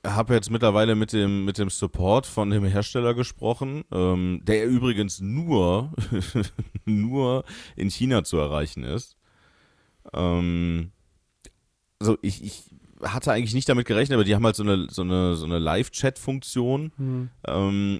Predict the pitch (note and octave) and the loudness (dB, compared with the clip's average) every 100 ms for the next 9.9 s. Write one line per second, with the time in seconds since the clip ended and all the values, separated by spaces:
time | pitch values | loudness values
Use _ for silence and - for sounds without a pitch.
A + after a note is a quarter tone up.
0 | - F#2 F2+ G#2+ A2 G#2+ G#2+ G2+ C#2 G2+ | -6 -10 0 4 4 4 0 0 0 0
1 | G2+ F#2 G2 E2+ G#1 - F#2+ F#2 E2 F#2 | 0 -2 -2 -2 -4 -6 -2 -2 0 2
2 | G#2 G2 F#2 F2 - - E2 D#2+ E2+ E2+ | 2 4 4 2 -4 -6 -4 -2 -2 -2
3 | - _ - - E2+ G#2 B2 C3+ F#2+ D#2+ | -4 _ -10 -6 2 2 2 0 0 0
4 | C#2+ G2+ - C3 B2+ A#2+ B2 C3+ G#2+ F2 | 0 -2 -2 -2 0 2 2 2 0 0
5 | - - - - - - - - F#2+ - | -4 -8 -10 -14 -18 -16 -14 -4 -2 0
6 | G2 F2+ F2+ F#2+ F2 F2+ - F2 - B2 | 0 0 2 0 0 0 0 -2 -2 0
7 | B2 A#2 C3 - C#3 D3+ - - - - | 2 4 2 0 -4 -4 -8 -20 -20 -20
8 | - - - - - C#3 B2+ - - D3+ | -2 0 0 -4 -2 0 0 2 4 4
9 | - - - - A#3+ B2+ B2 - | 2 -2 -4 -4 0 4 6 8